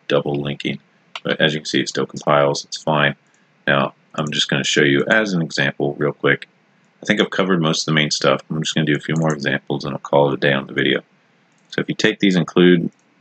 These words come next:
directories and,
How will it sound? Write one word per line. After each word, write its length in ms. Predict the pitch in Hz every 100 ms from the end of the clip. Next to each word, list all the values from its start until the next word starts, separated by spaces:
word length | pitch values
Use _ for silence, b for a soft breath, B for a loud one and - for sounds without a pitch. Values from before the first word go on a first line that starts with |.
| _ _
directories 800 | - 80 80 - 80 78 - - _ _ _ _ _ _ _ _ _ _ -
and, 380 | 73 73 69